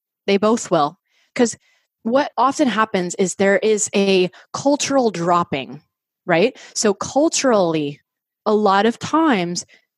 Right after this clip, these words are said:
the masculine has dropped the feminine right after sex to go do whatever he needs to do, get dressed, leave, go take a shower, whatever. So she might disassociate so that it doesn't hurt so bad when it happens.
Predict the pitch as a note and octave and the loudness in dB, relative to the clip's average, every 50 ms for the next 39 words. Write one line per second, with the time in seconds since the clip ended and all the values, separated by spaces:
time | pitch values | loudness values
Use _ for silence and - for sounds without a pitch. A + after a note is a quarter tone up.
0 | _ _ - G3+ G3+ G#3 G3+ G3 F#3 F#3+ G#3 B3+ E4 E4 - - - - B3+ A#3+ | _ _ -8 -4 -2 0 0 0 0 0 0 0 0 -2 -4 -8 -8 -2 -2 0
1 | A3 G#3+ F#3 - - - A#3 A#3+ A3+ A3 G3 - G#3 G3+ F#3 - _ - - - | 0 0 -2 -2 -2 0 0 0 0 -2 -4 -2 0 0 0 0 _ -8 -14 -6
2 | - G3+ F3+ - - F#3+ F3+ F3+ F3+ F3 E3+ E3 D3+ E3 F3+ F3 F3+ E3+ E3 D#3+ | -4 -4 -4 0 0 0 0 0 0 -2 -2 -4 -2 0 0 2 2 2 2 0
3 | D3+ - - E3 D3+ - F3 D3+ - - - F3+ E3+ E3+ E3 D#3+ D#3+ F#3+ G3 G3 | -2 -4 -8 -8 -6 -4 -6 -6 -6 -6 -8 -6 -4 -4 -4 -4 -2 -2 0 0
4 | F#3 F3 F3 E3+ E3 E3+ D#3 D#3 E3+ E3 D#3+ D#3 - - - E3 - - C#3 C3+ | 2 0 0 -2 -4 -6 -6 -6 -10 -10 -10 -10 -10 -12 -16 -14 -8 -6 -6 -4
5 | C3+ - F#3+ - - - D3 C3 B2+ - - - F3 E3+ E3+ F3 E3 C#3+ C3+ C3+ | 0 0 -2 0 0 -4 -6 -4 -4 -6 -4 -2 -2 0 0 0 -2 -2 -4 -4
6 | C#3+ - - F3+ F3 F3 - F#3 - C3+ - - E3 C3+ C#3 D3 D#3 D#3+ E3+ F#3 | -6 -4 0 0 0 0 0 -4 -6 -4 -4 -2 -2 -2 -2 -2 -2 0 2 2
7 | F3+ F3 E3 - - D2+ - _ _ _ _ _ _ _ - - - A#3 A3 - | 4 2 2 0 -4 -12 -14 _ _ _ _ _ _ _ -8 -2 0 0 0 0
8 | - - - D4+ E4 D4+ C4 B3+ A#3+ A#3+ - G#3 G#3 G#3 - - F#3+ - - - | -4 -2 0 0 2 2 2 0 0 0 -2 -2 -2 -2 -2 0 -4 -4 -4 -2
9 | - A3+ A#3 A#3 - - F3+ E3 D#3+ D#3 - - G3+ F#3+ F3+ F3+ E3+ D#3 C#3+ - | 0 0 0 0 -2 -4 -4 -2 -4 -4 -4 -2 -2 0 0 0 0 0 -2 -2
10 | - F#3 - F#3+ F3 E3+ - - F#3 F3 - - - - E3 D3 D3 C#3+ D#3 D3 | -2 -2 -2 -4 -8 -8 -4 -2 -2 -2 -2 -4 -2 -2 0 -2 0 -2 0 0
11 | C#3 D3 D3 D3+ D#3 D3 C#3 C3 - C#3 C3+ C#3+ - - G2 - - - - - | 0 -2 -2 -4 -4 -4 -4 -8 -8 -8 -8 -8 -8 -10 -12 -12 -12 -14 -12 -12
12 | - - | -12 -12